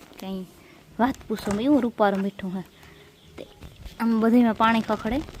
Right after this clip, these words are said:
એક તમારે આથી વધારવું લીલબાઈ આઈને, ને બીજી બધાયના ગોળ ઓલા કાઢે, પછી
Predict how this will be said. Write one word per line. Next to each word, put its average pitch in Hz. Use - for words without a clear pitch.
એક 220
તમારે 240
આથી 233
વધારવું 247
લીલબાઈ 254
આઈને, 285
ને 196
બીજી 220
બધાયના 226
ગોળ 226
ઓલા 220
કાઢે, 226
પછી 214